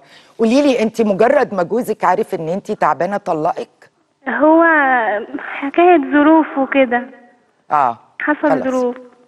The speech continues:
Speaker 1: حصل ظروف، وانا هحترم الظروف دي، مش عايزه يعني ابقى اضايقك بمعرفتها.
Speaker 2: ربنا
Speaker 1: بس اللي
Speaker 2: يخليك.
Speaker 1: كانت معاكي مامتك ولا جدتك؟
Speaker 2: جدتي.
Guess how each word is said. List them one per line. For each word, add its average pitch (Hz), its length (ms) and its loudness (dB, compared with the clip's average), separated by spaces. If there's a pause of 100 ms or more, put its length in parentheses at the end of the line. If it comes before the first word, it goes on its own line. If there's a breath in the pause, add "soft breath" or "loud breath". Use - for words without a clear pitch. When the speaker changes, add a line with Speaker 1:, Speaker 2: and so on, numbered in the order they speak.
(180)
Speaker 1:
حصل 156 320 -4
ظروف، 104 440 -12
وانا 156 260 -4
هحترم 139 380 -6
الظروف 131 380 -10
دي، 123 160 -14
مش 113 160 -16
عايزه 110 440 -8 (460 soft breath)
يعني 127 380 -2
ابقى 127 340 -4 (100)
اضايقك 156 540 -2
بمعرفتها. 123 600 -4 (240 soft breath)
Speaker 2:
ربنا 254 160 -8
Speaker 1:
بس 240 180 -2
اللي 208 120 2
Speaker 2:
يخليك. 294 180 2
Speaker 1:
كانت 359 200 -6
معاكي 214 360 0
مامتك 247 380 -2
ولا 180 160 2
جدتك؟ 170 500 -6 (120)
Speaker 2:
جدتي. 254 600 -2